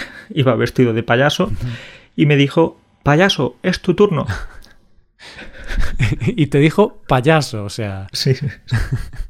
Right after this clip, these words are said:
Speaker 1: No me dijo mi nombre, claro, porque en un circo hay muchos payasos. Quizás no, no, no se conocen todos entre ellos. No lo sé, no lo sé.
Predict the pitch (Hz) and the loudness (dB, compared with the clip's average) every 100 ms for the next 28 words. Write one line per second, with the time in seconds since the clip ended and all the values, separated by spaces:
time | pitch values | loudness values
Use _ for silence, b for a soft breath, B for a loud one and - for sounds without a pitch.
0 | - - - B B B B 135 165 185 | -12 -20 -20 B B B B 2 4 6
1 | 160 151 127 117 131 170 165 165 156 127 | 6 4 2 2 4 4 6 4 4 4
2 | 113 107 - 113 120 110 123 135 147 139 | 2 0 -4 -4 -2 0 2 2 2 4
3 | 147 123 127 131 - 117 120 131 - - | 4 4 2 0 -2 0 2 2 -2 -12
4 | B B B 127 127 123 127 123 113 110 | B B B -2 0 0 0 0 -2 -4
5 | - - 151 123 120 113 110 110 - - | -6 -8 -8 -6 -6 -6 -6 -8 -10 -4
6 | 127 123 131 117 123 - 113 - 135 123 | 0 2 2 2 0 -2 -8 0 2 2
7 | 107 120 110 123 131 113 - - 151 135 | 0 -6 -2 -2 -2 -4 -6 -2 4 4
8 | 110 - - 104 123 110 - - | 2 -2 -8 -2 -2 -2 -4 -6